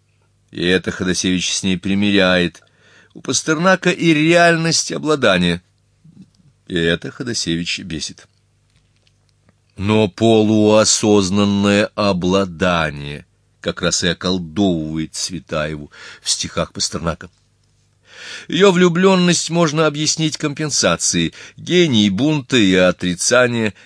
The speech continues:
тянется к гению обожествляемой повседневности. Однако, увидевшись с Пастернаком в Париже после бурной переписки, Цветаева обнаруживает все то же,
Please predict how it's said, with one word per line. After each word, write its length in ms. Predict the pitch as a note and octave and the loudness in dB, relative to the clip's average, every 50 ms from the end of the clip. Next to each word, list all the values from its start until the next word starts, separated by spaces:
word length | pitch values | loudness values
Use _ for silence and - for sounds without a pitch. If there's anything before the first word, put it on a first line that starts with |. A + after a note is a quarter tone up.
| _ _ | _ _
тянется 580 | - - D#3 D3 A#2+ G#2 F#2 - - - G2 F#2 | -2 0 0 2 2 0 -2 -2 -2 -2 -2 -2
к 80 | F2 | -2
гению 460 | D#2+ E2+ G2 F#2+ F#2+ F#2 F#2 F#2+ - - | 0 0 2 2 4 2 2 0 0 -2
обожествляемой 880 | F#2 F2 F#2 F2 F2+ E2+ - - - F#2 F#2 F#2 F2 F2 E2+ E2 E2+ E2 | -2 -2 -2 0 0 -2 -4 -4 -4 -2 0 2 2 2 0 -2 -4 -6
повседневности. 920 | - E2 D2+ - - E2 D#2+ E2+ G2+ G2+ G#2+ A2 G2+ F#2+ - - - G2 _ _ _ _ _ _ _ _ _ _ _ _ _ _ _ _ _ _ _ _ _ _ _ _ _ _ _ _ | -8 -10 -10 -10 -10 -8 -8 -6 -6 -6 -6 -6 -8 -10 -10 -10 -12 -18 _ _ _ _ _ _ _ _ _ _ _ _ _ _ _ _ _ _ _ _ _ _ _ _ _ _ _ _
Однако, 600 | _ - F#2 F#2 F2+ E2+ F#2+ G2 F#2+ F#2 - - | _ -4 -4 -2 -2 0 0 0 0 0 -2 -4
увидевшись 640 | E2+ E2+ E2+ F2+ C3 F3 D#3 D#3+ C#3+ - - D#3 D3 | -4 -2 -2 -2 -4 -4 -4 -6 -6 -4 -4 -2 -2
с 60 | - - | -2 -4
Пастернаком 720 | - D3 - - - C#3+ C3 B2+ B2 B2 B2 A#2+ - B2+ | -4 -6 -6 -4 -4 -6 -2 0 0 0 0 -2 -8 -14
в 120 | A2+ - - | -14 -14 -8
Париже 500 | - A2 G#2+ G2 F#2 F#2 F2 F2 G2 G2+ _ _ _ _ _ | -8 -6 -4 -2 -4 -4 -4 -6 -8 -10 _ _ _ _ _
после 260 | _ F2+ E2+ - - | _ -12 -10 -8 -8
бурной 360 | D#2+ D2+ D#2+ D#2+ D2+ D2+ D2+ C#2+ | -8 -6 -6 -6 -6 -6 -8 -10
переписки, 720 | - D2+ C#2+ D2 C#2 - G2 A#2+ D3 - - - C3 B2 _ _ _ _ _ _ _ _ _ _ _ _ _ _ _ _ _ _ | -10 -10 -10 -10 -10 -8 -8 -6 -6 -6 -6 -8 -12 -18 _ _ _ _ _ _ _ _ _ _ _ _ _ _ _ _ _ _
Цветаева 760 | - - - F2+ F2 - - D3+ F3+ F2+ E2+ E2 D2 D2+ | -14 -8 -6 -6 -6 -2 -2 0 0 0 -2 -4 -4 -6
обнаруживает 640 | D2+ - C3 C3 C3 C3+ C3 A2+ B2 A#2+ A#2+ A2 - | -8 -8 -8 -8 -8 -8 -6 -6 -6 -6 -6 -8 -8
все 240 | - - - - - | -8 -8 -8 -8 -10
то 260 | _ - G#2+ A2+ G#2+ | _ -4 -2 -2 -2
же, 160 | F2 E2 - | -2 -6 -8